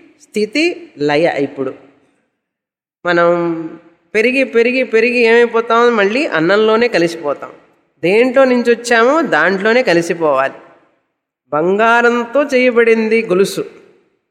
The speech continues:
గొలుసు ఉండడానికి బంగారమే కారణం.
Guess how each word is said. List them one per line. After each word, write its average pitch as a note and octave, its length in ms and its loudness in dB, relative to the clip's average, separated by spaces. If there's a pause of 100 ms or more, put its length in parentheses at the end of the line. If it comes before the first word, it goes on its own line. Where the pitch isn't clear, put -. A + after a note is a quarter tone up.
(1500)
గొలుసు C4 400 -2
ఉండడానికి C4 800 0
బంగారమే A#3+ 640 4
కారణం. F3 440 0